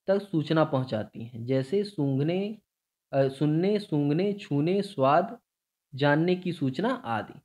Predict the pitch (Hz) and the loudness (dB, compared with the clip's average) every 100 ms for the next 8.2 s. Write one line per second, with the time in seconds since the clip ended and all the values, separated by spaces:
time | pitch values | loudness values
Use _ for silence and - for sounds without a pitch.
0 | _ _ - 165 160 214 185 160 151 151 | _ _ -4 -2 2 2 4 2 0 0
1 | 143 160 220 220 165 - 294 135 127 123 | 2 0 0 -2 -2 0 -2 0 -2 -4
2 | 123 117 110 113 110 - 233 _ - 220 | -6 -6 -6 -8 -10 -12 -18 _ -8 -8
3 | - _ _ _ _ _ _ _ 135 180 | -8 _ _ _ _ _ _ _ 0 2
4 | 226 226 208 208 202 185 185 185 _ _ | 4 2 0 0 0 0 0 -4 _ _
5 | _ _ _ - 175 226 - 170 185 226 | _ _ _ -4 0 0 4 4 4 2
6 | 240 220 202 190 180 220 220 _ 156 156 | 0 -4 -6 -2 0 0 -4 _ 0 0
7 | 151 - 214 - 165 151 156 185 185 185 | 0 -6 -10 -4 -2 0 0 0 0 2
8 | 226 - | 2 -2